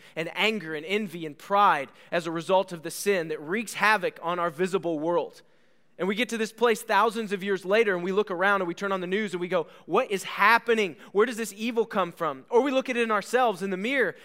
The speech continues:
and we go, "Why do I keep falling into this temptation? Why do I keep making bad decisions? Why do I feel so lonely? Why do I always feel so much regret? Why do I feel like I can't get it right? Why do I feel like love is so far away from me? Why is this God thing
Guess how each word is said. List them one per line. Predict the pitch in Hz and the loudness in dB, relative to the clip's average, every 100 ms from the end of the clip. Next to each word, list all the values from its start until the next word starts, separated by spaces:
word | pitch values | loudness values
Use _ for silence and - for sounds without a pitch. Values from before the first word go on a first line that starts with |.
| - | -4
and | 190 | -2
we | |
go, | 190 | 0
"Why | 170 202 | 2 4
do | 254 | 4
I | 247 | 2
keep | 226 226 | 2 -4
falling | - 214 226 214 | -2 0 2 0
into | 196 | -4
this | 185 180 | -6 -8
temptation? | 196 175 190 202 190 151 | -12 -10 -6 -6 -6 -4
Why | 190 | 0
do | 254 | 2
I | 233 | 0
keep | 233 | -4
making | 196 214 202 | -6 -6 -4
bad | 180 196 175 | 0 0 0
decisions? | 165 214 185 165 - - | -6 -8 -8 -10 -14 -10
Why | - 196 | 2 4
do | 262 | 4
I | 240 | 2
feel | 233 208 | 0 -6
so | - 185 | -4 -4
lonely? | 156 180 269 220 139 - - | 0 0 0 -2 -8 -12 -2
Why | 185 | 2
do | 254 | 4
I | 254 | 4
always | 233 226 | 2 0
feel | 226 220 | -4 -4
so | 226 | -2
much | 214 196 | -4 -6
regret? | 175 - 180 233 - - | -10 -4 0 0 -2 -6
Why | 175 | 2
do | 226 | 4
I | 254 | 4
feel | - 240 | 0 2
like | 233 233 | 2 2
I | 202 | 0
can't | - 226 180 | -2 -4 -2
get | 202 | -4
it | 165 | -2
right? | 180 233 180 - - | 2 2 2 -6 -2
Why | 185 | 2
do | 262 | 4
I | 233 | 2
feel | - 233 | 2 2
like | 196 | 2
love | 175 202 208 | 4 4 4
is | 190 | -2
so | - 220 | 0 0
far | 220 214 196 | 0 0 2
away | 180 196 262 | 2 0 -2
from | 233 196 | -6 -6
me? | 147 | -6
Why | 127 208 | -2 2
is | 247 190 | 2 2
this | 220 - - - | -4 -6 -20 -4
God | 190 214 277 196 | 2 4 4 2
thing | 196 196 | 0 0